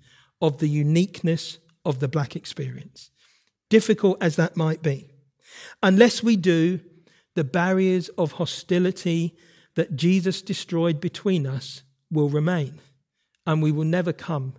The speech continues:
to a place of peace. I want to give you an example from history.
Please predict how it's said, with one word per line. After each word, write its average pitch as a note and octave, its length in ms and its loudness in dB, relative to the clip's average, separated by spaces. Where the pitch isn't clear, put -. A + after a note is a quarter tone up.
to D3 160 -6
a C3+ 40 -6
place C#3+ 300 -8
of - 120 -12
peace. - 480 -10
I E3+ 60 0
want G#3 160 4
to G#3+ 60 6
give F#3 160 2
you F#3+ 100 4
an F#3+ 80 2
example F#3 500 0
from D3+ 360 -2
history. - 480 -2